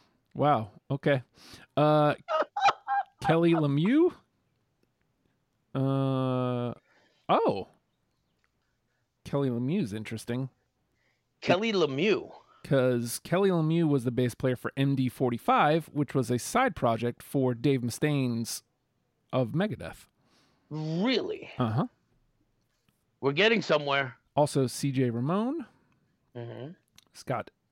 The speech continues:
Speaker 1: Shiflett, Jason Cropper, Sandy Hansen, and Chris Shiflett.
Speaker 2: Let's take, let's, who's the chick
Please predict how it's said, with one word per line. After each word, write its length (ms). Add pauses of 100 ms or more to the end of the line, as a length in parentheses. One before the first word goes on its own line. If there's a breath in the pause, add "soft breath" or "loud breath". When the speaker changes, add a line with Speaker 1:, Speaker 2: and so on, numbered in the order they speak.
(760)
Speaker 1:
Shiflett, 520 (1000)
Jason 280
Cropper, 640
Sandy 520
Hansen, 680 (100)
and 240 (220)
Chris 440 (440)
Shiflett. 420 (520)
Speaker 2:
Let's 260
take, 360
let's, 320 (260)
who's 240
the 100
chick 480